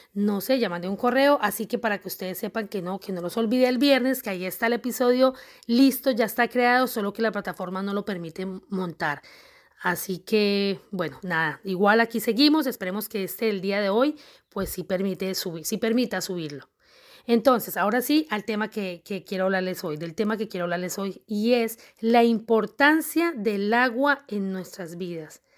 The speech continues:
¿Qué tan importante es el agua para el cuerpo del ser humano? ¿Realmente qué papel juega el agua, por ejemplo, en nuestro cerebro, en nuestro sistema digestivo,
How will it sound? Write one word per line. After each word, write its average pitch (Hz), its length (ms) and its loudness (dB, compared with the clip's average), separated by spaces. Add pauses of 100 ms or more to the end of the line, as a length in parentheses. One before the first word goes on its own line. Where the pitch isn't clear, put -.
(320)
¿Qué 254 160 2
tan 294 240 2
importante 240 840 -2
es 190 160 -8
el 214 100 -4
agua 220 300 0
para 202 160 -2
el 170 100 -8
cuerpo 196 520 -6 (460)
del 190 240 -4
ser 196 240 -4
humano? 180 460 -2 (1080)
¿Realmente 254 840 2
qué 269 160 -2
papel 262 460 0
juega 247 560 2 (340)
el 208 180 -4
agua, 208 400 0
por 220 140 0
ejemplo, 202 360 -2
en 226 60 2
nuestro 220 220 -2
cerebro, 208 720 -2 (640)
en 208 180 -2
nuestro 202 220 -2
sistema 190 400 -4
digestivo, 233 720 -4